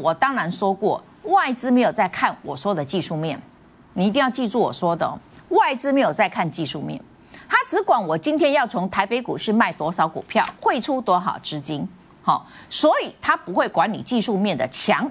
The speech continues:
与弱，他只管我今天要买多少台北股市，我要卖多少台北股市，就是这么简单。而且现在的外资说真的，有太多是黑头发、假的阿多啊。哦，台湾的在最近真的很复杂，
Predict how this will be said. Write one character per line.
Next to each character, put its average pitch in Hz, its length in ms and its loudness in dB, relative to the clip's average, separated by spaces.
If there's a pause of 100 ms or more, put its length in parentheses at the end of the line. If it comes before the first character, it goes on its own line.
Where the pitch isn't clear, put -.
与 170 160 2 (120)
弱， 202 280 4
他 262 200 0
只 220 180 -2
管 220 300 2
我 147 120 -2
今 285 240 0
天 320 300 2
要 370 220 2
买 196 320 0
多 208 200 2
少 147 200 0
台 - 160 -2
北 185 120 -2
股 - 160 -8
市， - 260 -4 (760)
我 190 120 4
要 269 160 2
卖 339 380 -2 (100)
多 175 200 2
少 131 180 0
台 143 180 -4
北 185 140 -2
股 - 160 -12
市， - 220 -4
就 196 200 -2
是 180 120 -4
这 180 120 -4
么 139 80 -4
简 139 180 -8 (120)
单。 147 200 0 (360)
而 - 100 4
且 359 140 2
现 381 180 0
在 359 120 4
的 277 80 2
外 294 200 0
资 254 160 -8
说 262 200 0
真 247 240 0
的， 147 120 0
有 135 120 -6
太 277 280 -2
多 214 160 -2
是 214 120 -6
黑 226 240 -2
头 160 160 0
发、 143 200 0 (140)
假 180 320 0
的 - 100 -2
阿 170 120 0
多 196 200 0
啊。 190 160 0 (320)
哦， - 220 -2
台 190 160 2
湾 254 180 0
的 254 140 0
在 254 180 2
最 240 160 -2
近 214 160 2
真 226 240 0
的 185 60 0
很 135 180 -6
复 202 200 -4
杂， - 260 -4